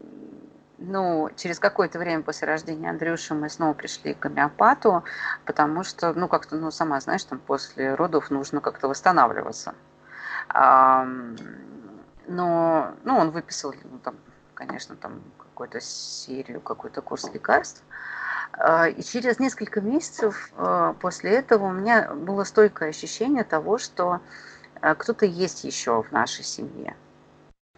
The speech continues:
Я думаю, что всем мамам, э, кто, м, ожидает следующего ребенка или даже первого ребенка,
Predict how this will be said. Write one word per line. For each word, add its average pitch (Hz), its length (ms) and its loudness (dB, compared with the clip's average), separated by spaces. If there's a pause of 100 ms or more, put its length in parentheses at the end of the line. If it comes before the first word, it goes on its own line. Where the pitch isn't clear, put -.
(440)
Я 180 140 8
думаю, 220 280 4
что 202 200 -4
всем 190 320 -2
мамам, 220 440 0
э, 160 320 4
кто, 175 640 0 (560)
м, 175 760 -8 (1120)
ожидает 180 500 4
следующего 175 600 -2
ребенка 143 760 0
или 147 240 -2
даже 135 320 -2
первого 160 420 0
ребенка, - 680 -2